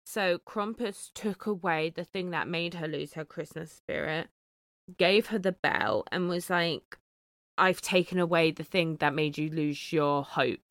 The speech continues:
in Christmas. You have no excuse now not to have it," sort of thing. And then when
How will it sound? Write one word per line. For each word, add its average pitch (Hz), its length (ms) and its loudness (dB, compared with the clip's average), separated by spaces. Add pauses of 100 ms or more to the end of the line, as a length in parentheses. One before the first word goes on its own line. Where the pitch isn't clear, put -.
in 156 180 -2
Christmas. - 840 -8 (640)
You 196 140 0
have 156 260 4
no 151 280 2
excuse 156 540 -2
now 147 200 2
not 143 240 -4
to - 80 -12
have - 260 0
it," - 240 -2 (360)
sort 143 260 4
of - 80 -6
thing. 139 340 -2 (400)
And 170 280 10
then 160 420 4
when 170 560 0